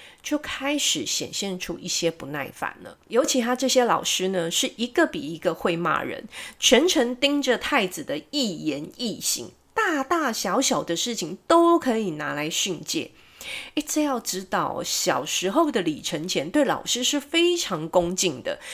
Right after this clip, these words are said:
甚至在老师过世之后呢，还帮他立了一个碑。但是长大后的李承乾面对这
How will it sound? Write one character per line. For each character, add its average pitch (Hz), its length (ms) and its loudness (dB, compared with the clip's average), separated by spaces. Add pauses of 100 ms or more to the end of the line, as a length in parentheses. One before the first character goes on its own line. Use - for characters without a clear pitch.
(140)
甚 359 300 2
至 330 160 0
在 311 180 0
老 - 200 0
师 - 200 -2
过 254 300 4
世 233 260 -2
之 202 200 -4
后 214 260 2
呢， 156 140 -2
还 170 160 0
帮 220 140 -2
他 220 160 -4
立 226 200 0
了 147 120 -2
一 147 60 -6
个 214 140 -2
碑。 175 500 4
但 392 140 -6
是 381 160 -4
长 156 360 -2
大 311 240 4
后 302 220 2
的 160 120 0
李 160 180 -4
承 156 300 -6
乾 135 240 -4
面 294 340 4
对 320 200 2
这 - 300 0